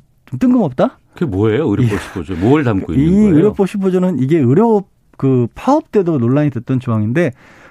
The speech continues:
Speaker 1: 의사는 환자가 요청할 때 진료를 거부할 수 없다는 겁니다.
Speaker 2: 네.
Speaker 1: 그러니까 아니 병원을 설립을 했는데
Speaker 2: 어.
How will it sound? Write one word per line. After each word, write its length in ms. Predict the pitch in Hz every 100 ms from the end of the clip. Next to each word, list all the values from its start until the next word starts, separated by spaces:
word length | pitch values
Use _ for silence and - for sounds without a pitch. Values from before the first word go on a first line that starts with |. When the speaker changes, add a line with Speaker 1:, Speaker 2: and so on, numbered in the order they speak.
| -
Speaker 1:
의사는 460 | 175 214 247 233 220
환자가 380 | 262 269 269 190
요청할 300 | 139 151 135
때 100 | 127
진료를 380 | - 131 143
거부할 280 | 117 107 107
수 80 | 98
없다는 320 | 92 110 104
겁니다. 380 | 95 95 98 - _ _ _ -
Speaker 2:
네. 320 | 123 95 65 _ _ _
Speaker 1:
그러니까 300 | 262 233 214 - - _ -
아니 280 | 226 190 117 -
병원을 440 | 214 247 240 208
설립을 380 | 240 226 202 196
했는데 560 | 208 175 127 120 131 104
Speaker 2:
어. 320 | 107 82 71